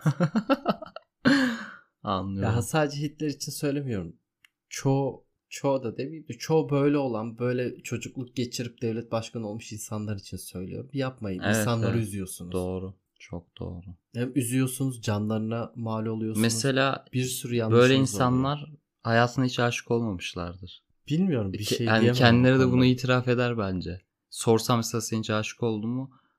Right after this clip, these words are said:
Speaker 1: "Maalesef ben bu duyguyu tut-, tatmadım." diyebilir.
Speaker 2: Ya diye de bilir, demeye de bilir.
Speaker 1: Vardır
Speaker 2: Bilmiyorum da
Speaker 1: örnekleri ya,
Speaker 2: gidin.
Speaker 1: araştırsan.
Speaker 2: Bazıları mesela sanattan da hiç anlamaz. Eline kalem kağıt versen iki satır bile yazamaz belki.
Speaker 1: Yani.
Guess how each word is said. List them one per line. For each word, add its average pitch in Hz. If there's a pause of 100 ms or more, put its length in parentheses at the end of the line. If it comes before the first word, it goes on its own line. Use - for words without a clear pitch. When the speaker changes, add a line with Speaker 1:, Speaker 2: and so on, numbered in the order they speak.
(100)
Speaker 1:
"Maalesef 107
ben 107
bu 107
duyguyu 107
tut-, -
tatmadım." 107
diyebilir. 104 (200)
Speaker 2:
Ya 101 (260)
diye 139
de 120
bilir, 95
demeye 120
de 117
bilir. 92
Speaker 1:
Vardır 113
Speaker 2:
Bilmiyorum 113
da -
Speaker 1:
örnekleri 92
ya, 92
Speaker 2:
gidin. 98
Speaker 1:
araştırsan. 98 (280)
Speaker 2:
Bazıları 139
mesela 110
sanattan 123
da 113
hiç 101
anlamaz. 87
Eline 95 (100)
kalem 101
kağıt 101
versen 101
iki -
satır 104
bile 101
yazamaz 101
belki. 92 (120)
Speaker 1:
Yani. 117